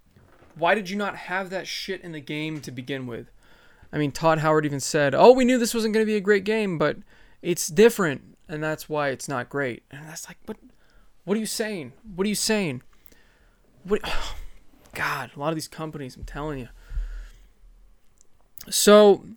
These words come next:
Angry Video Game Nerd was another YouTuber I grew up with,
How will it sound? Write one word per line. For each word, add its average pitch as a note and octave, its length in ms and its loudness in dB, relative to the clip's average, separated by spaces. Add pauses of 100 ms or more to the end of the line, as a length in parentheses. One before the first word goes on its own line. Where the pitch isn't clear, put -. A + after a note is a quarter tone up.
(200)
Angry A#3 280 2
Video F3 240 2
Game C3+ 200 -8
Nerd A2+ 200 -6 (1000)
was D3 840 0 (320)
another E3 480 4
YouTuber D#3 520 -2
I D3 40 2
grew C#3 260 -2
up B2+ 180 -2
with, B2+ 360 -2